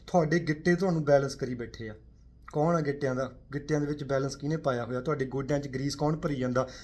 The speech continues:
ਤੁਹਾਡੇ ਸੈੱਲ ਨਵੀਂ ਬਣ ਜ-, ਬ-, ਬਣੀ ਜਾਂਦੇ ਆ, ਤੁਹਾਡੇ ਮਸਲ ਨਵੇਂ ਬਣੀ ਜਾਂਦੇ ਆ, ਤੁਹਾਡੇ ਪੁਰਾਣੇ ਸੈੱਲ ਮਰੀ ਜਾਂਦੇ ਆ, ਤੁਹਾਡਾ ਦਿਲ ਧੜਕੀ ਜਾਂਦਾ ਪਹਿਲੇ ਦਿਨ ਤੋਂ।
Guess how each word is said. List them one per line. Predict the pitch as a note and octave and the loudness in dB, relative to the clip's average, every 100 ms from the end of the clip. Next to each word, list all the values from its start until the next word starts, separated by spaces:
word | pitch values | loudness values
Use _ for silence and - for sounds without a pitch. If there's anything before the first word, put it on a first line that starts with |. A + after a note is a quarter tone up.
| - | -4
ਤੁਹਾਡੇ | E3+ D3 | 0 2
ਸੈੱਲ | D3 D3+ D3+ | 2 2 4
ਨਵੀਂ | D#3 D3+ | 4 4
ਬਣ | C#3 C#3 C3+ | 4 2 2
ਜ-, | |
ਬ-, | D3 C3+ C#3 | -4 -4 -2
ਬਣੀ | C3+ C#3 | 0 0
ਜਾਂਦੇ | C3+ C3 | 0 0
ਆ, | C#3+ | 0
ਤੁਹਾਡੇ | D3+ C3+ | 0 0
ਮਸਲ | C#3 D#3+ | 0 0
ਨਵੇਂ | D3+ C#3+ | 0 0
ਬਣੀ | C#3 C#3 | 0 -2
ਜਾਂਦੇ | C3+ C3+ | -2 -2
ਆ, | |
ਤੁਹਾਡੇ | C3+ D3+ C3+ | -2 -2 -4
ਪੁਰਾਣੇ | B2+ D3 C#3+ | -6 0 2
ਸੈੱਲ | C#3+ C#3+ C#3 | 2 0 0
ਮਰੀ | C#3 C3 | 0 0
ਜਾਂਦੇ | B2+ B2 B2+ | -2 -2 0
ਆ, | B2 - - - - | 0 -4 -16 -20 -2
ਤੁਹਾਡਾ | D#3 D3+ | 2 2
ਦਿਲ | B2 D#3 E3 | 4 4 8
ਧੜਕੀ | F#3+ D#3 D3+ | 6 6 2
ਜਾਂਦਾ | D3 C#3 | 2 2
ਪਹਿਲੇ | C3+ D3 D#3 | 2 0 0
ਦਿਨ | C3+ B2+ | 0 -4
ਤੋਂ। | B2 | -4